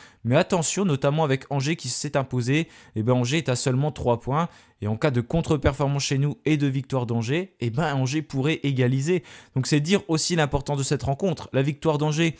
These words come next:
ne nous arrange pas forcément parce qu'ils nous ont pris sept points d'avance, mais elle n'arrange pas également Auxerre parce qu'ils sont revenus à trois points. Donc une rencontre ultra importante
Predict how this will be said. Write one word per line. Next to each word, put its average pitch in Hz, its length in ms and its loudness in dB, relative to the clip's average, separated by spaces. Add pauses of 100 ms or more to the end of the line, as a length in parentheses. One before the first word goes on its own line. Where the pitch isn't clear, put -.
(360)
ne 135 80 4
nous 160 200 6
arrange 170 280 4
pas 170 100 4
forcément 170 440 0
parce 135 200 -2
qu'ils 143 120 -2
nous 135 140 0
ont 139 60 0
pris 139 200 -2
sept 156 300 -2
points 151 140 -2
d'avance, 143 400 0 (340)
mais 120 100 4
elle 131 60 4
n'arrange 165 320 2
pas 170 220 2
également 165 560 2
Auxerre 165 360 0
parce 139 180 -4
qu'ils 127 80 -8
sont 131 120 -2
revenus 131 220 0
à 160 60 2
trois 135 240 -2
points. 165 240 -2 (360)
Donc 127 240 -4 (120)
une 127 100 0
rencontre 135 440 -2 (100)
ultra 175 520 0
importante 139 640 -6